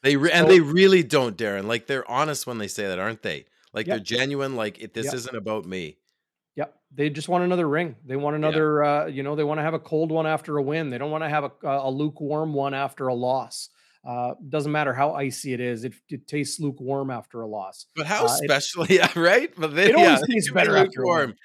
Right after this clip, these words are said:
Speaker 1: But, but how special is that? Like, in your experience, do it, you've been in this business for a long time. Have you
Speaker 2: Uh,
Speaker 1: ever
Speaker 2: don't age
Speaker 1: seen
Speaker 2: me.
Speaker 1: it? <laughs>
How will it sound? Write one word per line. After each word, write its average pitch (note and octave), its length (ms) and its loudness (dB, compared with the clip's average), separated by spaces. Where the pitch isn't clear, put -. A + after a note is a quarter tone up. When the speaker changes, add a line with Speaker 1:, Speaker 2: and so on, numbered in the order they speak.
Speaker 1:
But, G#3+ 260 -2
but A#3+ 220 -4
how E4+ 240 -4
special D3+ 540 -4
is G#2+ 140 -8
that? D#2+ 340 -6
Like, B2 200 -8
in C#3+ 100 -8
your C#3+ 220 -8
experience, A#2 800 -8
do G#2+ 180 -12
it, G#2 100 -12
you've C3+ 200 -10
been C#3+ 140 -10
in B2+ 100 -10
this G2+ 140 -12
business F#2+ 320 -12
for - 140 -18
a - 60 -12
long D#2 360 -12
time. C2+ 380 -16
Have C#3+ 220 -4
you A3 240 -8
Speaker 2:
Uh, A#2+ 100 -6
Speaker 1:
ever G2 80 -4
Speaker 2:
don't D3+ 160 -4
age C3 180 -2
Speaker 1:
seen G#2 60 -4
Speaker 2:
me. G#2 120 -8
Speaker 1:
it? E3+ 140 2
<laughs> - 60 -16